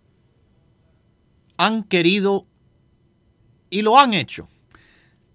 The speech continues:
Lo han politizado tremendamente todo este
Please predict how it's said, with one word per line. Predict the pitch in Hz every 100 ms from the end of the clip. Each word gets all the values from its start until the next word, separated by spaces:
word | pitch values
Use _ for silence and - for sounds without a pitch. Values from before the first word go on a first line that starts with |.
| _ -
Lo | 156 208
han | 254 277 254
politizado | - 220 208 196 - 190 - 220 220 233 233 226 226 - -
tremendamente | 165 165 196 208 196 180 180 185 185 170 165
todo | 139 - 175 175 170
este | 170 170 - _ - 160 156 151